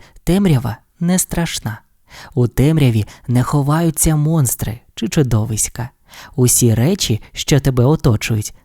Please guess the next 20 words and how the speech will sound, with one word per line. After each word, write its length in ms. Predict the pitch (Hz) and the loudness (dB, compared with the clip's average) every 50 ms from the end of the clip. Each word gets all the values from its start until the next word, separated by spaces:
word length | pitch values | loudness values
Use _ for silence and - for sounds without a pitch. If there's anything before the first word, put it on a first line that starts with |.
| _ - | _ -8
залишаються 1040 | 147 143 160 156 143 135 123 - - - - 110 110 131 156 165 165 - - 170 165 | -4 -2 -2 -2 -2 -2 -2 -4 -4 -4 -4 -2 0 0 0 0 -2 -2 -2 0 0
незмінними. 840 | 147 131 135 135 120 110 104 104 104 104 107 107 107 107 113 117 131 - _ _ _ - - - - _ _ _ - | 0 0 0 0 0 0 0 0 0 0 0 -2 -4 -4 -4 -6 -8 -12 _ _ _ -20 -20 -20 -20 _ _ _ 0
Існують 540 | 135 127 - - 156 165 165 151 143 - - | 0 2 2 2 2 2 2 2 2 -2 -2
тваринки, 640 | - 120 120 120 131 170 226 240 - - - - - - - - | 0 0 2 2 2 0 0 0 -2 -4 -4 -6 -6 -12 -12 -4
які 300 | 143 127 127 - - 139 | -2 -2 -2 0 -2 -2
ведуть 500 | 120 120 127 120 110 143 196 226 - - - - - - | 0 0 -2 0 0 0 0 0 -2 -4 -10 -16 -10 -6
нічний 580 | 160 160 160 151 - - 131 127 143 180 226 | -4 -4 -2 -4 -4 -4 -2 0 0 2 2
спосіб 560 | 220 - - - - 135 147 143 - 156 143 127 | 0 -2 -2 -2 0 0 0 2 0 0 -2 0
життя 520 | 123 147 165 - - - 147 110 98 98 - _ _ _ _ _ _ | 0 -2 -2 -2 0 0 0 0 0 -4 -8 _ _ _ _ _ _
і 140 | - 240 240 | -2 0 0
не 120 | 220 214 | 2 2
сплять 480 | - - - - 113 113 123 160 185 - | 0 0 0 0 2 2 2 2 0 0
саме 380 | - - - 120 120 120 120 | 0 0 2 2 2 2 0
коли 300 | - - 117 113 120 131 | 0 0 0 2 2 0
темно. 520 | 135 - - 139 113 104 104 - - 120 - - _ _ - - - - - - | 0 2 2 2 2 0 -2 -6 -8 -10 -12 -14 _ _ -20 -20 -20 -20 -10 -6
Це 280 | - - 139 139 143 | -2 2 2 2 2
коти, 640 | 139 139 - 113 104 - _ - 110 107 123 139 139 - _ _ _ _ | 0 0 0 0 0 0 _ 0 0 2 0 0 -2 -6 _ _ _ _
сови, 760 | - - - - - 110 101 110 120 117 113 117 117 117 117 - _ _ - | -4 -2 -2 0 0 2 2 2 2 2 0 0 -2 -2 -4 -10 _ _ -12
їжаки, 760 | 127 120 151 165 165 190 190 185 - - 120 110 110 117 - _ _ _ - - - - - | -4 -2 0 0 0 -2 -4 -4 -2 -2 0 0 0 -2 -6 _ _ _ -20 -20 -20 -10 -4
лисиці, 920 | 165 180 196 - - - - 123 123 123 135 135 139 - - 127 120 117 | 0 0 2 2 0 2 2 2 4 4 2 0 -2 -2 -2 -2 -4 -4